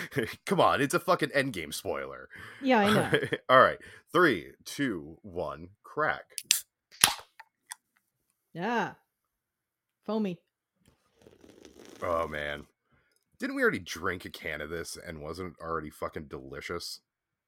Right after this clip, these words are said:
Speaker 2: I think so.
Speaker 1: All right. So, so everyone at home knows, today is a double feature of two different candy sours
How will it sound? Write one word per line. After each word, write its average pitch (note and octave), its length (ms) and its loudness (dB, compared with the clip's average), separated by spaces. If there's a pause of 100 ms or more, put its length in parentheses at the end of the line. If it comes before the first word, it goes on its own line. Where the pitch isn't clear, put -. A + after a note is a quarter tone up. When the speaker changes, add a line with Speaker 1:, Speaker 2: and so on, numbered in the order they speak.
(300)
Speaker 2:
I - 60 -10
think F3 180 -4
so. A3+ 220 2 (340)
Speaker 1:
All E2+ 140 -4
right. C#2 320 -10 (600)
So, A2 520 4
so G#2+ 260 0
everyone G#2+ 340 0
at F2+ 80 -6 (160)
home C#3 240 -2
knows, D2+ 340 -8 (300)
today F3+ 320 2
is A2 160 0
a A2+ 160 4
double G#2 520 0
feature G#2 680 -4
of D#2+ 400 -2
two G3+ 400 -8 (320)
different F#2+ 400 -2 (360)
candy F#3 480 -2
sours A2+ 920 -2